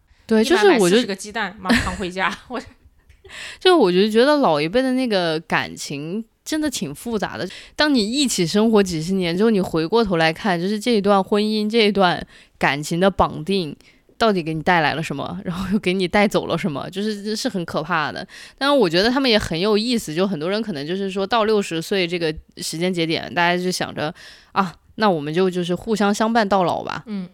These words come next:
Speaker 1: 嗯，然后就不会再计较太多的事情了。但我也能够理解艾薇那种就是曾经照顾过那么重病的人，然后又看到他不爱惜自己的身体，所谓的
Speaker 2: 不爱惜自己。
Speaker 1: 不爱惜自己的身体，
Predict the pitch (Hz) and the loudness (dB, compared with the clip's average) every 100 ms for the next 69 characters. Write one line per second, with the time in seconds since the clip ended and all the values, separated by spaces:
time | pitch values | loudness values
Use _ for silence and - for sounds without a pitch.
0 | - 156 143 - _ _ - 165 196 180 | -10 -8 -8 -10 _ _ -4 0 0 2
1 | 185 165 214 220 202 190 247 190 - 190 | 0 0 2 4 2 0 -2 -2 0 -2
2 | 165 160 151 - 175 - - - 147 - | -2 -2 -4 -6 -8 -8 -10 -12 -12 -2
3 | 254 220 202 226 165 196 170 160 190 - | 2 2 2 0 0 -2 -2 -4 -2 0
4 | 185 180 185 175 151 165 175 160 - - | 0 0 -2 -4 -6 -6 -6 -8 -10 -8
5 | 151 165 214 202 226 175 165 185 165 160 | -8 -4 -4 -2 0 0 -2 -4 -4 -6
6 | 175 170 160 226 180 175 151 127 - _ | -4 -6 -4 -4 -4 -4 -6 -8 -10 _
7 | 147 135 117 147 180 170 185 208 196 226 | -8 -8 -6 -10 -8 -4 2 2 2 -2
8 | 190 185 180 170 180 185 185 175 180 151 | -2 -2 -2 -2 -2 -4 -8 -10 -12 -10
9 | 123 143 175 170 170 202 160 180 240 214 | -10 -8 -6 -6 -2 2 4 6 6 4
10 | 165 165 - - 208 202 202 208 175 170 | 0 -4 -12 -10 -6 -4 -6 -4 0 2
11 | 190 190 175 165 170 - 151 - 165 - | 0 -2 -8 -10 -12 -8 -8 -8 -10 -10
12 | 190 | -14